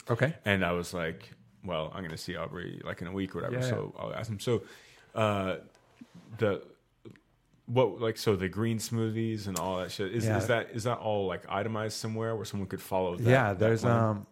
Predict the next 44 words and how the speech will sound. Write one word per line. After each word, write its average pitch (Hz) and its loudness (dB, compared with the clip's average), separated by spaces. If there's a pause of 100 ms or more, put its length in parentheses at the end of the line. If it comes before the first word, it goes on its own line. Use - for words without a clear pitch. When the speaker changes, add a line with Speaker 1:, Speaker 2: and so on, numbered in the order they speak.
Speaker 2:
Where 95 0
Speaker 1:
I 117 2
Speaker 2:
is 117 -4
Speaker 1:
gotta 156 4
Speaker 2:
that 110 -2
Speaker 1:
get 107 0
that, - -2
I - 4
Speaker 2:
information? 107 0
Speaker 1:
gotta 127 4
get 107 2
that 98 2
organized. 98 -2
They 110 2
have 110 4
it, 101 -2
they 117 2
have 113 0
their 104 6
particular 101 -2
protocol. 104 -2
There's 143 -2
quite 233 0
a 151 0
few 113 -2
protocols 101 0
that 107 -6
you, 95 -2 (420)
that 104 -4
you 104 0
involve. 98 4
One 143 4
of 151 4
the 123 4
key 113 2
protocols 98 2
is, 95 -2 (380)
um, 98 0
denying 110 4
yourself 107 2
the 110 -2
fats 104 0
and 101 -4
then 95 -2